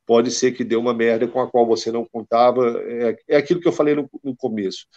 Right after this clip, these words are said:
Não dá pra definir esses cenários de sobrevivência. Eles existem em todos os,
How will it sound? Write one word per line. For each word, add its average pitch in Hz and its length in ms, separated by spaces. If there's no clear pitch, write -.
Não 139 220
dá 147 160
pra 160 100
definir 139 400
esses 127 280
cenários 117 480
de 98 100
sobrevivência. 98 840
Eles 104 220
existem 135 560
em 123 60
todos 131 340
os, 123 380